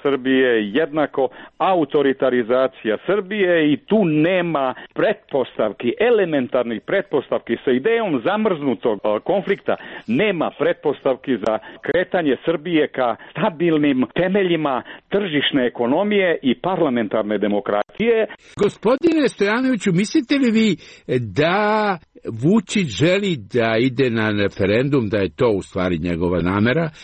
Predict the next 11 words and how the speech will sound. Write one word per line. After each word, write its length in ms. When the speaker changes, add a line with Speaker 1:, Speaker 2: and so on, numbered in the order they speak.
Speaker 2:
da 440
bi 160
sa 300
sebe 440
skinuo 520
odgovornost 840
za 220
tešku 460
odluku 360
o 40
Kosovu? 480